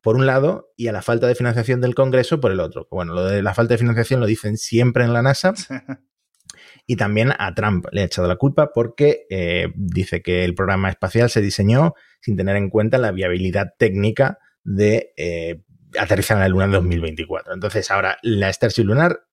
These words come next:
Speaker 1: tiene vía libre para seguir desarrollándose.
Speaker 2: Ujú.
Speaker 1: Y es muy importante porque esto significa, H L S sigue adelante, esto significa que, eh,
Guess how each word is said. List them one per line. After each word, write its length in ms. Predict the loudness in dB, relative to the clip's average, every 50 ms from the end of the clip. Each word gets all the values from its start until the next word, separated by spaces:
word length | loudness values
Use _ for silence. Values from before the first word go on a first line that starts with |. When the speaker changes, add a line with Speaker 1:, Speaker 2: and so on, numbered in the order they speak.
| _ _
Speaker 1:
tiene 240 | -8 -8 -6 -6 -4
vía 160 | -2 0 0
libre 320 | 2 2 2 4 2 2 0
para 220 | -2 -6 -6 -8
seguir 240 | _ -8 -6 -4 -4
desarrollándose. 760 | -4 -6 -4 -2 0 0 2 2 2 2 2 0 -2 -4 -4 -6
Speaker 2:
Ujú. 200 | -12 -12 -12 -12 -6 -2
Speaker 1:
Y 80 | 0
es 60 | 2 2
muy 220 | 4 4 2 2
importante 760 | 2 0 2 2 2 2 2 0 0 0 2 2 2 0 2
porque 220 | 2 2 0 0 0
esto 140 | 0 0
significa, 800 | 0 0 0 0 0 -2 -2 -2 -4 0 0 0 0 0 -2 -6 _ _ _ _ _ _
H 260 | -10 -8 -6 -2 0 0
L 80 | 0 0
S 160 | 0 0 -2
sigue 260 | -4 -2 -2 0 2
adelante, 480 | 2 4 4 2 2 2 0 0 0 -2
esto 140 | -4 -6 -6
significa 680 | -4 -4 -2 -2 -4 -4 -4 -4 -2 -2 -4 -4 -10 -8
que, 440 | -4 -2 0 0 0 0 -2 -8 _ _ -4
eh, 240 | -2 -2 -2 -4